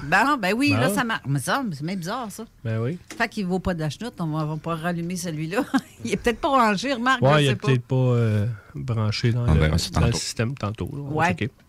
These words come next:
Speaker 1: Mais c'est ça, t'as réagi quand il a parlé de, de frappe, euh, chirurgicale ?
Speaker 2: Ben oui, les missiles sont, sont faits exprès pour ça. Il y en
Speaker 3: Ouais.
Speaker 2: a même qui, ils vont rentrer dans un bâtiment puis ils vont exploser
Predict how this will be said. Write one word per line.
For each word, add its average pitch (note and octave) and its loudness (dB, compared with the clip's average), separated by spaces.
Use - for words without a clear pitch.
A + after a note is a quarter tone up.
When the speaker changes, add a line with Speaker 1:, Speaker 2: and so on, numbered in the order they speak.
Speaker 1:
Mais C#4+ 4
c'est A3 -2
ça, D4 0
t'as C4 2
réagi A3+ 2
quand A3+ -2
il G#3 0
a G3+ 0
parlé G3 0
de, F3+ 2
de D#3+ 0
frappe, G#3+ -2
euh, F3 0
chirurgicale ? F#3+ -4
Speaker 2:
Ben C3 6
oui, D3+ 6
les G3+ 4
missiles F3 4
sont, C#3+ -2
sont C3+ 0
faits D#3+ -2
exprès E3+ -2
pour C#3+ -2
ça. G3 -2
Il C#3+ 2
y D3 6
en D3+ 6
Speaker 3:
Ouais. D#3+ 6
Speaker 2:
a D#3+ 6
même F3+ 4
qui, D#3+ 4
ils C#3+ 2
vont D#3 6
rentrer D3+ 4
dans D#3 4
un D#3 6
bâtiment D#3 4
puis D3+ 0
ils C#3+ 2
vont C#3 2
exploser C#3 2